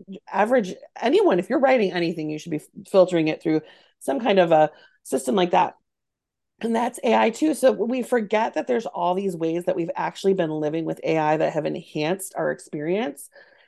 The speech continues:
and our lives and that user experience. And this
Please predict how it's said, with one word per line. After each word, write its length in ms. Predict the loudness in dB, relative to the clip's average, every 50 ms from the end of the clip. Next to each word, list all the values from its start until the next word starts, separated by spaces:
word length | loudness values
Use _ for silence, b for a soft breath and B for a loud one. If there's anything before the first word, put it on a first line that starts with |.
| b b _
and 260 | 2 4 4 4 4 2
our 160 | 2 2 2
lives 600 | 4 4 6 6 6 4 2 0 -2 -2 -4 -6 -4
and 280 | -4 -2 -2 -4 -8 b b b b b b b 0
that 180 | 2 2 2
user 380 | 0 -2 0 0 0 2 0 0
experience. 640 | -2 -2 -6 -6 -4 -2 -2 -2 -2 -4 -6 -6 -4 0
And 340 | 2 4 4 4 2 0 b b b b b b b _ _ _ _
this 500 | -12 -2 2 4 4 4 4 0 -6 -12